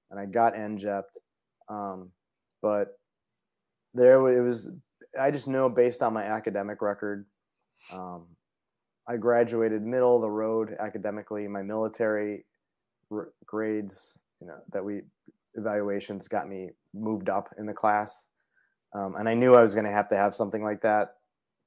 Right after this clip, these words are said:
to be competitive for that N jep slot. So it all, it all did work out, but man, it was just like, I mean, everything I did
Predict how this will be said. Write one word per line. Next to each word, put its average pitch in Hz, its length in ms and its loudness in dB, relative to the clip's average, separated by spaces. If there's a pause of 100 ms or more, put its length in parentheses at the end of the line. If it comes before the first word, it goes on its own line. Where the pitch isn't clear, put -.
(140)
to 113 80 -6
be 98 140 -4
competitive 98 560 0
for 87 380 -6
that 92 160 -6
N 95 160 -10
jep 90 240 -8
slot. - 380 -12 (260)
So 87 400 -10
it 123 80 2
all, 139 280 8
it 117 80 4
all 127 160 10
did 135 140 2
work 117 260 4
out, 98 280 2
but 92 240 -4
man, 104 180 -8
it 107 60 -8
was 107 140 -6
just 95 160 -12
like, 95 140 -4
I 98 40 -6
mean, 101 140 -8
everything 117 340 -2
I 101 80 -6
did 95 300 -4